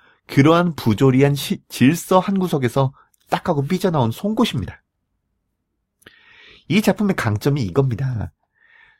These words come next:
영웅서사도 아니고 무조건 누구를 악으로 몰아가-, 몰아가는 것도 아니고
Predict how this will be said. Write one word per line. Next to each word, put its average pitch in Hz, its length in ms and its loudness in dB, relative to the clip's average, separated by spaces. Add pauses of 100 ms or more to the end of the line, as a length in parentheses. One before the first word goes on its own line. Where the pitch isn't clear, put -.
(120)
영웅서사도 185 720 2
아니고 117 600 0 (380)
무조건 151 640 0
누구를 107 360 0
악으로 120 380 0
몰아가-, 107 340 0
몰아가는 117 460 2
것도 98 180 -4
아니고 82 480 -4